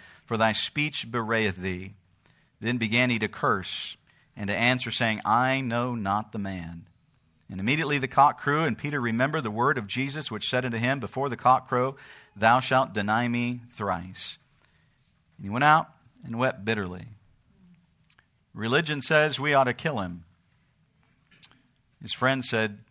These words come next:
"We don't know who he is. We don't, we don't want to identify with him.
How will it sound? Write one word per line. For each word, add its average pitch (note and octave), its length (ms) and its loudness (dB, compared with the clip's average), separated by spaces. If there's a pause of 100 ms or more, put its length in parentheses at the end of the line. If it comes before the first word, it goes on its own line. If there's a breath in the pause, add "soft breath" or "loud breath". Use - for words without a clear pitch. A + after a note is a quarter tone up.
(180)
"We G#2 100 -8
don't A2 120 -4
know F#2+ 100 -4
who F#2+ 140 -4
he F#2 140 -4
is. F2 360 -10 (2250)
We G#2 120 -6
don't, B2 160 0
we C3 80 0
don't D3 120 0
want A2+ 140 2
to G2 40 2
identify F#2+ 420 -4
with F2 140 -8
him. F#2 260 -12